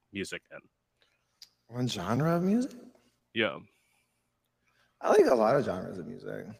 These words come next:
Speaker 2: I like everything. I'm really weird and eclectic. Like, I feel like someone went through my Spotify, they'd be like, "What are you going through?" 'Cause I listen to a lot of different music. I don't know.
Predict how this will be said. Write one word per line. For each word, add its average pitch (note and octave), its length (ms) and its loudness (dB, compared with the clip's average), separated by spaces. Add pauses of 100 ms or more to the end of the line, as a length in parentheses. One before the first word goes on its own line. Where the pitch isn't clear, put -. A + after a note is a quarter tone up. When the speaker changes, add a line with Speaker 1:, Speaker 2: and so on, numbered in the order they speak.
(240)
Speaker 2:
I C3+ 60 -4
like D#3 140 0
everything. A2+ 640 -6 (240)
I'm C#3+ 160 0
really C#3 200 8
weird A#2 260 4
and A2+ 220 2
eclectic. F#2+ 560 -6 (160)
Like, A2 160 -2
I A2+ 60 2
feel B2 180 0
like C3 120 2
someone A#2+ 460 0
went G#2+ 160 -4
through A2+ 100 0
my G#2+ 80 2
Spotify, G2+ 920 -2
they'd G#2+ 100 -2
be G#2 60 -6
like, F2+ 180 -6 (220)
"What F3+ 160 -8 (120)
are A2+ 140 -12
you G2 120 -18 (100)
going F#2 280 -18
through?" E2 300 -14 (720)
'Cause A#2+ 80 4
I - 20 8
listen F#3+ 280 4
to E3 60 10
a - 20 10
lot G2 340 8
of F#2+ 80 0
different D#2+ 260 -6
music. C#2+ 360 -14 (960)
I - 80 0
don't G4 240 6
know. A2 560 4